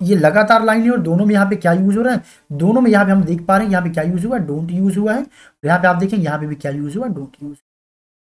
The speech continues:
इस तरह से बेटा हम क्या बोलेंगे? यहाँ पे भी क्या है? एनाफोरा है। अब बात करते हैं एजोनेंस की। So, यहाँ पे एजोनेंस क्या होता है? एजोनेंस बेटा होता है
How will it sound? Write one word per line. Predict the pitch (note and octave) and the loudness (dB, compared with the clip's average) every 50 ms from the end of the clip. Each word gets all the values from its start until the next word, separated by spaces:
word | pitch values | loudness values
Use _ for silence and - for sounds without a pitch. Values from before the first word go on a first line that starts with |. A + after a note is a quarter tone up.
| _ _ | _ _
इस | A3 G3+ - | -8 -6 -4
तरह | B3 A#3+ | -4 -4
से | A#3 A#3 | -2 -2
बेटा | B3 A#3+ A#3+ B3 | 0 0 0 0
हम | A#3+ A#3 | 0 0
क्या | A#3 A3 | 0 0
बोलेंगे? | G#3+ A3 A#3 A#3+ B3 A#3+ | 2 2 2 2 2 2
यहाँ | A3+ F#3+ F#3+ G3 | 2 2 2 0
पे | A3 | 0
भी | G3 G#3+ | -2 -2
क्या | - - B3 | -2 -2 -2
है? | C4+ C4+ F3 | -2 -2 -2
एनाफोरा | D3+ D3 C#3+ - - - _ - | -4 -6 -8 -12 -16 -20 _ -20
है। | - _ _ _ _ _ _ _ _ _ _ _ _ _ _ | -20 _ _ _ _ _ _ _ _ _ _ _ _ _ _
अब | - B3 A#3+ - - _ _ _ - | 0 0 0 -2 -6 _ _ _ -4
बात | E3+ F3 E3+ F3 - | -2 -2 -2 -2 -2
करते | F3 E3+ F3 | -4 -2 -4
हैं | D#3 C#3+ | -4 -6
एजोनेंस | C#3+ E3 G3+ A3 A#3+ B3 A#3 - | -4 -2 -2 -2 -2 -4 -6 -6
की। | - D4+ - _ _ _ _ _ _ _ _ _ _ _ _ _ _ - | -10 -14 -20 _ _ _ _ _ _ _ _ _ _ _ _ _ _ -10
So, | - D#3 C#3+ C#3 C#3 C3+ - - | -6 -6 -4 -6 -6 -10 -12 -8
यहाँ | D#3 D#3+ E3+ | -6 -6 -4
पे | E3+ F#3+ | -2 0
एजोनेंस | G3+ G#3 C#4 C#4 D4+ D4+ C#4+ - | 2 4 4 4 2 0 -2 0
क्या | D4 C#4 | 0 2
होता | C#4 C4+ C#4 C#4+ | 2 2 0 0
है? | C#4+ C#4+ - - | -2 0 0 0
एजोनेंस | B3 B3 C#4+ C#4 C#4+ D4 D4 C#4+ - - - G#3+ | 0 2 2 0 0 0 -2 -2 -4 -6 -4 -2
बेटा | A3 A#3 B3 A#3+ | -2 0 0 0
होता | B3 B3 C4 | -2 0 0
है | C4 | 0